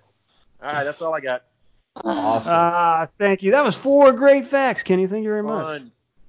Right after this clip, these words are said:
Speaker 3: And that'll do it for this episode of the Run Ohana podcast. So, uh, hopefully you enjoyed it. And if you do,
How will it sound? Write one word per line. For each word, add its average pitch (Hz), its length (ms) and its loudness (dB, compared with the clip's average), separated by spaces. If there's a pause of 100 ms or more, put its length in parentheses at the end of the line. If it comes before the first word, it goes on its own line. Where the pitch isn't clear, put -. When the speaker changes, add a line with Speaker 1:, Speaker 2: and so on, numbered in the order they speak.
(540)
Speaker 3:
And 185 140 2
that'll 262 220 6
do 233 240 -2
it 147 200 -4 (360)
for 175 80 -12
this 202 220 -4
episode 156 600 -10 (200)
of 185 80 -10
the 180 100 -2
Run 208 300 -2
Ohana 196 400 -6
podcast. 180 520 -12
So, 147 480 -2
uh, 156 300 6
hopefully 269 480 2
you 240 180 2
enjoyed 190 380 0
it. 240 260 -8 (440)
And 170 320 -10
if 170 160 -8
you 175 60 2
do, 190 380 4